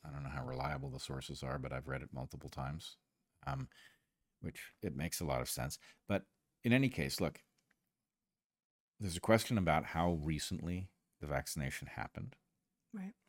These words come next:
Speaker 1: Right? So, and therefore how diffuse the harm is likely to be and how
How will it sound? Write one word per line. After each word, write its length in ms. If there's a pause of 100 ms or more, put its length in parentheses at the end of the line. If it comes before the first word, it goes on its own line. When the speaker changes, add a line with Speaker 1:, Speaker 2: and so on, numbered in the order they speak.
(220)
Speaker 1:
Right? 380
So, 280
and 180
therefore 480
how 280 (120)
diffuse 760 (440)
the 140
harm 280
is 100
likely 300
to 100
be 440
and 260
how 420